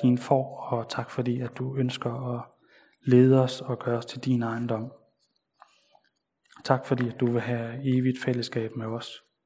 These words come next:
Og tak fordi, at vi nu igen må samles flere igen, end vi har måttet i en lang periode.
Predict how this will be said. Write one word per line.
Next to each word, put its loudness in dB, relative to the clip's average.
Og -4
tak -2
fordi, 2
at -4
vi 0
nu 0
igen 2
må 2
samles 0
flere 0
igen, -6
end -6
vi -6
har -6
måttet -6
i -6
en -6
lang -10
periode. -6